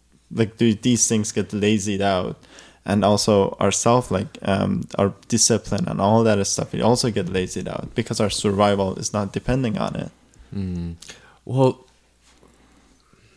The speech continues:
Speaker 1: I mean, I'm not saying in the
Speaker 2: what
Speaker 1: future we have to, like,
Speaker 2: No,
Speaker 1: make,
Speaker 2: what you're,
Speaker 1: make,
Speaker 2: what you're,
Speaker 1: make <laughs>
Speaker 2: no, what you're talking about is a little bit more like a, a dharma of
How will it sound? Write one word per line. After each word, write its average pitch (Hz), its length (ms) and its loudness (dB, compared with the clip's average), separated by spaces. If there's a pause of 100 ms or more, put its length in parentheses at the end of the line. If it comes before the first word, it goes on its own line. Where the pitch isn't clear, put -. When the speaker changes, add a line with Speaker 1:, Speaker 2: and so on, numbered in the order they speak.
(120)
Speaker 1:
I 147 80 2
mean, 165 100 6
I'm 139 140 4
not 147 180 4
saying 151 240 4
in 139 80 2
the 147 60 8
Speaker 2:
what 180 100 6
Speaker 1:
future 170 300 8
we 151 80 6
have 170 260 4
to, 170 80 6
like, 135 140 6
Speaker 2:
No, 135 120 10
Speaker 1:
make, 151 140 10
Speaker 2:
what 156 160 6
you're, - 120 10
Speaker 1:
make, - 80 8
Speaker 2:
what - 200 6
you're, 143 140 10
Speaker 1:
make - 440 0
<laughs> - 0 -
Speaker 2:
no, 139 140 6
what 151 220 4
you're 135 100 6
talking 120 420 2
about 98 360 4 (260)
is 98 480 2
a 95 40 0
little 107 200 4
bit 104 160 2
more 95 200 2
like 90 200 2
a, 90 100 2 (160)
a 92 100 -2
dharma 90 540 2 (280)
of 87 400 -2